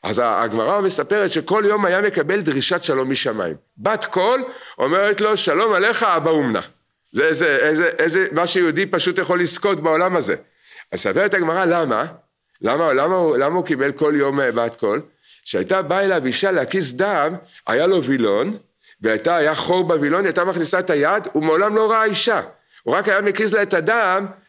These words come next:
דרך, רק, רק דרך, אה, זה, דרך וילון. זה היה שיטת רפואה אז, בתקופת הגמרא. אז ה-, אז אביי היה אחד החכמים, היה גדול החכמים באותו הדור, אביי. אז אביי היה מקבל פעם בשבוע דרישת שלום משמיים.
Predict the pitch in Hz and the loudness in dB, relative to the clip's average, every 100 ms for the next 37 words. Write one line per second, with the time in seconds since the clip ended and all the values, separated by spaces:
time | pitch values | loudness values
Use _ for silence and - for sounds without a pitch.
0 | - 170 170 165 196 156 196 185 202 196 | -2 0 2 2 2 2 0 0 0 2
1 | 196 180 170 165 113 165 170 151 170 113 | 2 2 2 0 2 0 0 0 0 0
2 | 135 165 - 139 165 147 139 151 170 110 | 0 0 0 -2 -2 -2 0 0 0 -2
3 | - - _ 110 - 120 147 160 139 139 | -6 -20 _ -6 -4 -4 -2 0 -2 -2
4 | 120 80 - - - - - 95 101 98 | -2 -4 -14 -20 -20 -20 -10 -4 0 0
5 | 92 87 - - - 110 110 90 202 202 | 0 -4 -10 -18 -6 -2 0 0 2 2
6 | 143 131 147 160 165 160 131 127 180 160 | 2 2 0 0 -2 -4 -4 -2 0 2
7 | 113 120 139 180 170 151 147 185 139 123 | 0 2 0 0 -2 -2 -2 0 -2 0
8 | 170 160 208 208 107 - - 117 110 101 | 0 2 2 0 -4 -12 -4 -2 0 0
9 | 78 - - - - - 101 110 147 214 | -2 -8 -20 -20 -20 -6 -2 0 2 2
10 | 202 196 175 208 202 202 214 214 - 165 | 2 0 0 0 0 -2 0 0 2 0
11 | 160 226 190 180 156 190 175 185 175 180 | 2 2 2 2 0 0 0 0 0 0
12 | 170 170 151 127 | 0 0 0 0